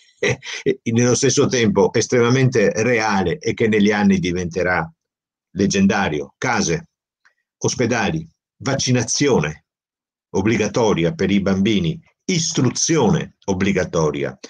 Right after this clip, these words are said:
lotta contro la desertificazione.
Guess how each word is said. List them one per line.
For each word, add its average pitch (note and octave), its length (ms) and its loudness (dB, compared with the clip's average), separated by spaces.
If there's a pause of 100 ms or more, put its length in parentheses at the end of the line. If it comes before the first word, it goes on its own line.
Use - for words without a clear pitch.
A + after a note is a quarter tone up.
(240)
lotta D3+ 600 0
contro C3 400 2
la G#2+ 160 0
desertificazione. A#2 1400 0